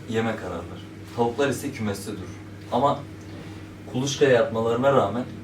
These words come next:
dışarıda yemek aradıklarını görebiliyoruz. Yani böyle şeylere cinsiyetçi yaklaşmamak gerekiyor.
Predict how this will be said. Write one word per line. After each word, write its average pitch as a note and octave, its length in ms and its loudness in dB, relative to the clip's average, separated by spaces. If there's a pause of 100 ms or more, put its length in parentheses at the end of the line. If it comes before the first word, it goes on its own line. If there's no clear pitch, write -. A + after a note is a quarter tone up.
(520)
dışarıda A2+ 420 0
yemek A2+ 320 0
aradıklarını G#2+ 460 -2
görebiliyoruz. F#2 760 -6 (840)
Yani B2 240 2
böyle C3+ 180 8
şeylere A#2 400 0
cinsiyetçi G#2+ 540 -4
yaklaşmamak G2 540 -4
gerekiyor. - 500 -12